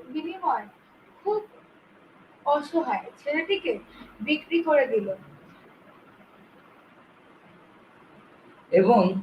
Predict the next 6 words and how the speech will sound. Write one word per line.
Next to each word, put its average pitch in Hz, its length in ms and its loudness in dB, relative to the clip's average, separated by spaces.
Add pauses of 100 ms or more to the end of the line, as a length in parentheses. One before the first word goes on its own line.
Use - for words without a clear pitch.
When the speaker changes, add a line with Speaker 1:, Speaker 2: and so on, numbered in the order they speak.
(380)
Speaker 2:
তাকে 170 500 2 (300)
বাদশার 160 560 4
লোকেদের 190 500 0
কাছে 185 300 -2
দিয়ে 151 220 -2
দিল। 120 220 -10